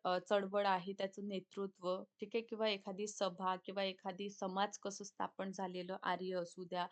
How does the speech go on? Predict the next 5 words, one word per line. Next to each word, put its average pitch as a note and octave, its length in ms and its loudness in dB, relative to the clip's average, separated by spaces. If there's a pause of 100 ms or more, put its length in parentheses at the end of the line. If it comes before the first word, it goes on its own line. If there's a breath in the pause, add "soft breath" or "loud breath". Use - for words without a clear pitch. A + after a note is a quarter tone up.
(320 loud breath)
रामकृष्ण G3 560 0
मिशन G3 380 -2
याविषयी F3 400 0
प्रश्न - 400 -8
येतात. - 300 -10